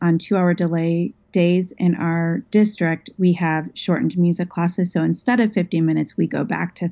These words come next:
thirty minutes. Um, so instead of just doing, like, a completely different lesson on that day, I stay with the same lesson, but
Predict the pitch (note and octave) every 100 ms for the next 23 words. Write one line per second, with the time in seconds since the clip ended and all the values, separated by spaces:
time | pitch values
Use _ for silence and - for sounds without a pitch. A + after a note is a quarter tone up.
0 | - A3 F3+ D#3+ - E3 F3+ - - _
1 | - - - - - _ - G#3 G3 F3+
2 | - G#3 B3+ A3 G#3+ A3 G#3+ A3+ A#3+ G#3+
3 | G3 F#3 - F3+ E3+ E3 D#3+ E3 D#3+ -
4 | _ _ _ - F3+ F#3 F3+ F#3+ G3 F3
5 | E3+ - E3 E3 F#3 F3+ F3 F3 - G3+
6 | G3 G#3 G#3+ - _ _ _ _ - F#3
7 | F#3 - G#3 G3+ G3+ F3+ F3 F3+ E3 F3
8 | F3+ E3+ D#3+ D#3+ E3+